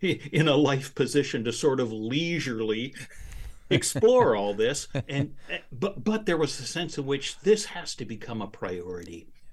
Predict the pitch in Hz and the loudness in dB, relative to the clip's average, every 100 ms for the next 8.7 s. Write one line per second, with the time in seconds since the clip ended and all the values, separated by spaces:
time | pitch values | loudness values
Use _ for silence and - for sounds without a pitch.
0 | - - - 139 123 127 120 143 170 151 | -18 -8 0 4 4 4 2 4 6 4
1 | 113 117 123 113 101 - 107 107 110 104 | 2 -2 -2 -4 -6 -6 -4 0 2 0
2 | - - - - - - - - - - | -4 -14 -16 -18 -20 -20 -20 -20 -20 -10
3 | 180 202 196 151 135 104 104 104 110 107 | -6 -2 0 2 2 0 -2 -2 -4 -4
4 | 110 101 98 95 95 92 - - 98 95 | -6 -4 -2 -2 -4 -6 -10 -6 -2 -2
5 | 90 95 101 - 95 98 98 - - - | 0 -4 -2 -6 -6 -6 -6 -6 -10 -10
6 | 98 101 95 87 98 95 98 90 85 85 | -4 -2 -2 -4 -2 2 2 0 -6 -12
7 | - - - - - 143 - 143 139 139 | -16 -20 -20 -20 -2 0 2 2 4 2
8 | - 131 - 95 98 98 | 2 -2 -2 -2 0 0